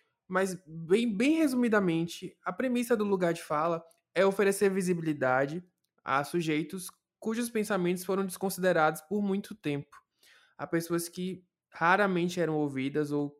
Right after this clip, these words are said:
se, e não estavam nos espaços para serem ouvidas. Então, o lugar de fala, ele só vai dizer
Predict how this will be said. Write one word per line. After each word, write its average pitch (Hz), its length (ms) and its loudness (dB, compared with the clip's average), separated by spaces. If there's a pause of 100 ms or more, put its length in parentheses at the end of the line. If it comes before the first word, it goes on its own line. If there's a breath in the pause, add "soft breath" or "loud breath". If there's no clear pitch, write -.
(260)
se, 135 640 -8
e 151 60 0
não 165 360 4
estavam 175 460 4
nos 170 160 4
espaços 147 500 -2
para 139 240 2
serem 139 360 0
ouvidas. 123 480 -2 (360 loud breath)
Então, 208 200 2
o - 20 4
lugar 185 240 4
de 160 140 -4
fala, 165 320 6
ele 175 120 2
só 185 160 2
vai 202 160 6
dizer 170 480 2